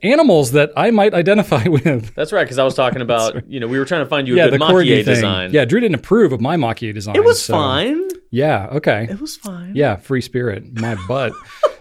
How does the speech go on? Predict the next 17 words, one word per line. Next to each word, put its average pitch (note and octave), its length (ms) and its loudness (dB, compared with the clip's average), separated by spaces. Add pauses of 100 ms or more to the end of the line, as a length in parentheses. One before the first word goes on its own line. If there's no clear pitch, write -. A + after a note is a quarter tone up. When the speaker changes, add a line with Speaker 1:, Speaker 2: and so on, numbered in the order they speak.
(100)
Speaker 1:
Uh, C3 520 2
okay, A#2+ 340 0
so B2 240 -2
Gwenny D3+ 600 0
said, D#3+ 500 0 (640)
uh, B2 240 0
"Brian F3+ 320 0
is D#3 100 0
so G3+ 200 0
obviously F3+ 520 0
a E3+ 120 0
beaver, G3 560 2 (340)
obsessed A2 400 -6
with G#2 80 -8
wood, E3+ 320 -2
extremely B2 400 -6
hardworking, C3 800 -2